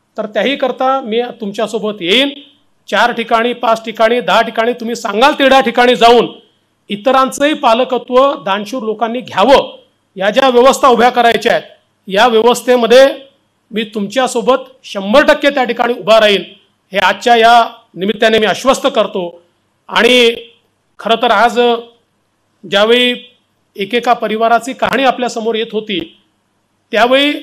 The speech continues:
दुःखही होत होतं, कधीकधी हतबलताही वाटत होती,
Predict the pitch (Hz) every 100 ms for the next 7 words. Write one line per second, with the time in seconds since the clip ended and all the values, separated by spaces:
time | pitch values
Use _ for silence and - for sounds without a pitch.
0 | - _ _ _ _ _ _ _ _ _
1 | _ _ - 156 - 247 277 262 254 254
2 | 269 277 277 - _ _ _ _ _ _
3 | _ _ _ 196 208 226 185 190 190 247
4 | 277 277 262 277 262 262 277